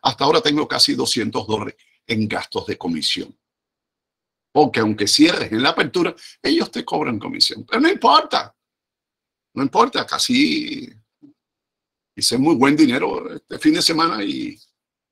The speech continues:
y hoy en la, en la, en el día. Pero yo necesito que ustedes comprendan. Ustedes tienen una lectura. Aquí no hay error.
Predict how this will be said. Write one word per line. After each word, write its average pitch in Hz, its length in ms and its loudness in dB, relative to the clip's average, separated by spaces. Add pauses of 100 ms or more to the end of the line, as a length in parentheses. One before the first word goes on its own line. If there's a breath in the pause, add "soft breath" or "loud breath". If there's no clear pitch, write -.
(360)
y 78 80 -12
hoy 82 180 -6
en 123 160 -4
la, 139 380 -12
en 131 120 -12
la, 127 160 -10
en 127 140 -6
el 127 80 -8
día. 92 240 -8 (1300)
Pero 127 220 0
yo 185 280 4
necesito 165 560 0
que 139 100 -8
ustedes 143 360 -4
comprendan. 87 680 -6 (640)
Ustedes 208 360 6
tienen 180 300 -2
una 180 160 -2
lectura. 110 500 -4 (1800)
Aquí 120 220 2
no 160 100 6
hay 135 120 6
error. - 300 -2